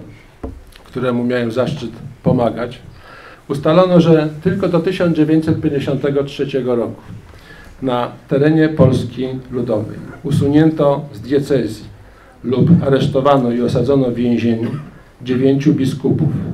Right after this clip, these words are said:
Trzydziestu siedmiu księży zabito, dwustu sześćdziesięciu zmarło lub zaginęło po aresztowaniu, trzystu pięćdziesięciu zesłano, siedmiuset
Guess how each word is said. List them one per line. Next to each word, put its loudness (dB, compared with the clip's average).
Trzydziestu 0
siedmiu 2
księży 0
zabito, -2
dwustu 0
sześćdziesięciu 0
zmarło 2
lub -2
zaginęło 2
po 2
aresztowaniu, -4
trzystu -2
pięćdziesięciu 2
zesłano, 2
siedmiuset 4